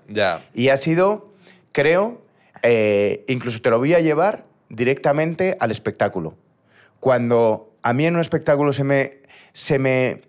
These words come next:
Speaker 2: produce una situación que ya ha pasado
Speaker 1: Mm.
Speaker 2: y yo sé hacia dónde va, porque me ha pasado antes y puede funcionar, mi,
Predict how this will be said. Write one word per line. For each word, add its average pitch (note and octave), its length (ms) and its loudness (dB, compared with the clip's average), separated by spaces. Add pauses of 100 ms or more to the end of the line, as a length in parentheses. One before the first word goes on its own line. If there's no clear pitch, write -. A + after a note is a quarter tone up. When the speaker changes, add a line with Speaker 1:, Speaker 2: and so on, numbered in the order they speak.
(140)
Speaker 2:
produce C3+ 380 0
una C#3+ 120 0
situación A#2 640 -4
que A2+ 140 -2
ya C#3+ 140 2
ha D#3 80 -2
pasado F#2+ 500 -4 (240)
Speaker 1:
Mm. A2 60 -18 (340)
Speaker 2:
y C3 160 0
yo E3+ 160 2
sé F3+ 160 0
hacia D#3 300 2
dónde C#3+ 320 0
va, G2 320 -4 (320)
porque A#2 500 -2
me G#2+ 140 -2
ha A2+ 60 -2
pasado A2+ 340 2
antes A2+ 360 -2
y A#2+ 60 -14
puede A2+ 240 -4
funcionar, A#2+ 640 -4 (1120)
mi, A#2 1000 -2